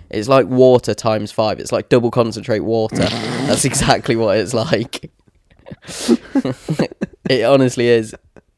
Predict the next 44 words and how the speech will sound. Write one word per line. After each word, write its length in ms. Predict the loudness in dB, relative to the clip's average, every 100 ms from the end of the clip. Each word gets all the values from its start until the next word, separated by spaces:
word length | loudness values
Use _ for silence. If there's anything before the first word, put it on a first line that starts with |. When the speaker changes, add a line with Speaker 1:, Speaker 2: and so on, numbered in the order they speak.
| _ -10 -6
Speaker 1:
I 80 | -6
d-, 200 | -6 -6
can't 460 | 2 2 2 -8 -10
explain 380 | -4 2 2
it 60 | 4
any 160 | 2 2
Speaker 2:
Double 120 | 2
Speaker 1:
better. 140 | 2
Speaker 2:
concentrate 560 | -2 -4 -4 -6 -4 4
Speaker 1:
Can't 220 | 6 6
Speaker 2:
water. 100 | 4
Speaker 1:
explain 380 | 0 4 4 6
it 80 | 2
any 200 | 0 0
better 320 | 0 -2 -4
than 160 | -6 -4
that. 300 | -2 -4 -8 _ _
Like, 200 | -6 -4
if 140 | -2
you 280 | 2 2 0 -8 -20 _
put 240 | 4 4 6
half 280 | 4 2
of 140 | -4 0
it 220 | 0 0
in 120 | -2 -4
a 60 |
glass 440 | 0 0 0 -4 -14
and 300 | -10 -10 0
watered 420 | 0 0 -2 -4
it 160 | -4 -2
down, 380 | -2 -2 -4
Speaker 2:
Mm. 400 | -2 -2 -2 -6 -12 _
Speaker 1:
so 280 | -4 -2 -2
the 120 | -2
glass 260 | -2 -4 -8
was 100 | -6
full, 300 | -4 -4 0
that 180 | 0
would 100 | 0
be 240 | -2 -4 -4
a 80 | -4
glass 280 | -4 -6
of 80 | -8
water. 480 | -4 -4 -6 -8